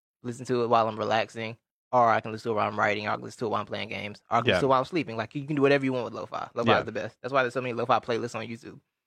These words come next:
Speaker 2: Yeah. Well,
Speaker 1: It's just
Speaker 2: isn't
Speaker 1: like
Speaker 2: lo-fi, like, the, um, study?
Speaker 1: Twenty-four hour.
Speaker 2: Yeah,
Speaker 1: Yeah,
Speaker 2: the twenty-four
Speaker 1: yeah.
Speaker 2: hour study
Speaker 1: Yeah,
Speaker 2: music.
Speaker 1: yeah, it's like those.
Speaker 2: That got me through college.
Speaker 1: Bruh, that stuff is so clutch.
Speaker 2: It is.
Speaker 1: That and the piano ones
Speaker 2: I haven't
Speaker 1: do
Speaker 2: listened to the
Speaker 1: everything. I do
Speaker 2: piano
Speaker 1: piano
Speaker 2: ones.
Speaker 1: sometimes. I need to, like, that's when I need to get into super chill mode.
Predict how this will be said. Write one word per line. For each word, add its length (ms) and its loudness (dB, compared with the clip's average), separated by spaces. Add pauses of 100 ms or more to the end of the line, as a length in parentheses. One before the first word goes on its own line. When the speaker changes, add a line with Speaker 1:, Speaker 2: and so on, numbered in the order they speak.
Speaker 2:
Yeah. 220 4 (220)
Well, 140 8
Speaker 1:
It's 80 4
just 40 4
Speaker 2:
isn't 80 6
Speaker 1:
like 80 6
Speaker 2:
lo-fi, 360 8
like, 220 6
the, 180 2
um, 440 4
study? 400 2
Speaker 1:
Twenty-four 80 6
hour. 380 2
Speaker 2:
Yeah, 180 4
Speaker 1:
Yeah, 140 6
Speaker 2:
the 60 6
twenty-four 320 6
Speaker 1:
yeah. 60 6
Speaker 2:
hour 140 4
study 320 6
Speaker 1:
Yeah, 60 4
Speaker 2:
music. 220 6
Speaker 1:
yeah, 60 6 (140)
it's 140 -14
like 160 4
those. 400 -2
Speaker 2:
That 120 6
got 160 6
me 100 0
through 200 -2
college. 580 2
Speaker 1:
Bruh, 320 0
that 260 2
stuff 260 -2
is 160 -12
so 360 -2
clutch. 520 -2
Speaker 2:
It 80 2
is. 380 2
Speaker 1:
That 280 4
and 140 -6
the 80 -2
piano 400 0
ones 360 -2 (640)
Speaker 2:
I 100 6
haven't 180 4
Speaker 1:
do 40 2
Speaker 2:
listened 220 0
to 80 -4
the 60 -2
Speaker 1:
everything. 120 4
I 40 6
do 80 4
Speaker 2:
piano 100 2
Speaker 1:
piano 220 2
Speaker 2:
ones. 100 -6
Speaker 1:
sometimes. 400 -4
I 80 -4
need 240 -10
to, 40 -16
like, 260 -6 (200)
that's 160 -2
when 100 -2
I 40 -2
need 140 -6
to 60 -12
get 100 -8
into 120 -14
super 240 -12
chill 220 -6
mode. 300 -10